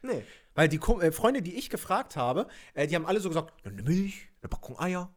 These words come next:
Speaker 2: Quark und Butter.“ Und dann dachte ich, „Ja, nee, ich brauch doch specialige Sachen, an die keiner denkt.“
Speaker 1: Ja.
Speaker 2: <laughs> Aber, äh,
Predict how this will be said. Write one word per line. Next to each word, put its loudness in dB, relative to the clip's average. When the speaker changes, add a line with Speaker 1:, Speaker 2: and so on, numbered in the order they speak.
Speaker 2:
Quark 2
und -4
Butter.“ 4
Und -18
dann -4
dachte 0
ich, -10
„Ja, 0
nee, 6
ich 4
brauch 2
doch 2
specialige 4
Sachen, 2
an 4
die 2
keiner 2
denkt.“ 0
Speaker 1:
Ja. -4
Speaker 2:
<laughs> -8
Aber, 4
äh, 8